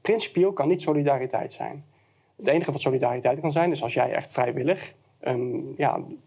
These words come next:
jouw geld deelt met anderen of, of jouw diensten, ehm, om gewoon solidair te zijn. Dat is het enige wat solidariteit is. Maar dat kan dus principieel niet via de overheid zijn.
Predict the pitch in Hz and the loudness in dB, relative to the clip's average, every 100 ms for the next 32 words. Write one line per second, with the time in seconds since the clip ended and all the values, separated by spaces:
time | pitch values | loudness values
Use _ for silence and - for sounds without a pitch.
0 | _ _ _ _ 147 120 - 120 143 147 | _ _ _ _ -2 -2 0 0 0 -4
1 | 135 127 123 - 135 120 135 143 160 135 | -6 -2 0 0 0 0 0 -2 -4 -4
2 | - - - 117 143 151 - 175 185 - | -4 -6 -4 -4 -2 -4 -4 -6 -6 -10
3 | - 135 123 - 143 147 123 123 123 123 | -10 -8 -8 -8 -8 -2 -2 0 -2 0
4 | 127 139 151 151 156 180 151 - 139 135 | 0 0 -4 -6 -6 -6 -8 -6 -6 -4
5 | 131 139 139 147 139 139 143 143 190 139 | -2 -2 0 0 0 -2 -2 -2 -6 -4
6 | 139 175 156 151 180 175 - 147 185 - | -2 0 0 0 -2 -2 -2 0 0 -4
7 | 139 143 175 - - - - - | -2 -2 -2 -4 -8 -6 -10 -10